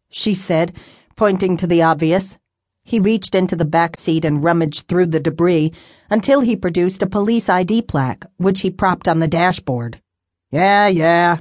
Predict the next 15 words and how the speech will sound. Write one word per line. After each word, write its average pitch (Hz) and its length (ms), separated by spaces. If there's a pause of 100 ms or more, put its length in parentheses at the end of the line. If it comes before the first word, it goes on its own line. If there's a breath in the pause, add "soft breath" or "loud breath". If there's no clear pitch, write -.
(160)
he 165 160
mumbled. 151 520 (420)
"If 170 160
the 202 100
park 214 340
catches 180 360
on 170 180
fire, 170 400
I'll 165 120
move 185 340
the 180 100
car, 175 380
Miss 147 260
Goody 160 360
Two-Shoes." 160 840